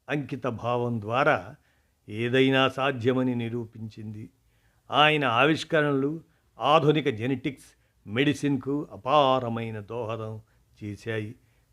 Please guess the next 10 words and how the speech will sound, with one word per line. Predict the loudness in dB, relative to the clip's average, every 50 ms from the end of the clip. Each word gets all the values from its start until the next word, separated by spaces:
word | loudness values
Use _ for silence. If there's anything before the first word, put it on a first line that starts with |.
| _ -8
కాబట్టి | -6 -4 -4 -4 -4 -6 -6 -8 -8 -8 -12 _ _ _ _ -8 -6
ఆయన | -4 -4 -2 -4 -6
జయంతి | -8 -8 -8 -6 -4 -2 -2 -2 -4 -4 -6 -10 -10 -10 -14 _ -20 -20 _ _ -20 -18 -12
నేడు | -8 -6 -4 -2 -2 -2 -2 -4 -6 -8 -10 -16 -16 -12
నూట | -8 -6 -6 -6 -6 -8
నాలుగు | -8 -8 -6 -4 -2 -2 -2 -2 -4 -6 -6 -8 -10 -12 _ _ _ _ _ _ _ _ _ _ _ -8
సంవత్సరాల | -4 -4 -4 -4 -4 -6 -4 -2 -2 -2 -2 -4
జయంతి | -6 -8 -6 -4 -4 -6 -6 -8
సందర్భంగా | -10 -10 -8 -8 -8 -8 -10 -12 -10 -10 -10 -6 -4 -4 -4 -4 -6 -10 -20 -20 -20 -20 -20 -20 -20 -20 -20 -20 -18 -16 -10
జనవరి | -4 -2 0 2 2 2 2 2 0 0 -4 -8